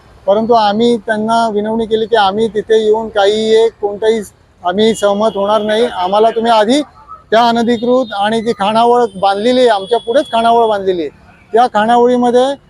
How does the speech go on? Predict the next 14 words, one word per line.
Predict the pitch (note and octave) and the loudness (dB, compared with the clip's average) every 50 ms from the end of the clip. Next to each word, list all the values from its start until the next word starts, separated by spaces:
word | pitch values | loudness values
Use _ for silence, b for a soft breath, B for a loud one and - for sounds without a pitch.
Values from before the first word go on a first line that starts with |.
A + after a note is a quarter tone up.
| _ _ _ - | _ _ _ -6
घरगुती | D3 F3+ F#3+ G3+ G3+ B3+ C4 A3+ D4 C4 | -2 0 0 0 0 0 0 0 0 -2
सिलेंडर | - C4 B3 B3 B3+ B3+ B3 A#3+ A#3 G#3+ E3+ - - | 0 0 2 2 2 2 2 2 2 2 0 -2 -6
आणि | F#3+ G3+ A3+ | -6 -4 -2
कमर्शियल | A#3+ - B3 A#3+ B3 C4 A#3+ A3 B3+ B3+ | -2 0 0 2 2 0 0 2 0 0
सिलेंडर | G#3 G#3+ A3+ G#3+ A3 A3 A3 A3 G#3 | 0 0 -2 0 0 0 0 2 2
हे | A3+ | 2
दोन्ही | G#3 G3 G#3 G#3 A#3 C#4+ D4+ C4 | 2 2 2 2 2 2 2 2
चालतात | C4 A#3+ A3+ A3 F#3+ A3 G#3 | 2 2 2 2 0 -2 -2
तिथे | - G3 F3 D3+ D#3+ C#3+ - _ _ _ _ _ _ - | -2 -4 -8 -6 -6 -8 -10 _ _ _ _ _ _ -10
आणि | F3 G3 G#3 | -6 -6 -6
ते | F3+ - - A#3 B3 C4 C4 C4+ | -6 -2 0 2 2 4 2 0
उद्या | A3+ G#3 - - G3 F#3 A#3+ D4 C#4 | -2 -6 -10 -8 -4 0 0 0 0
स्फोट | - - C4+ C4+ C4+ B3+ | -2 -2 -2 0 0 2
झाला | A#3 A#3+ A#3+ A#3+ A3+ F#3 | 2 2 2 2 0 -2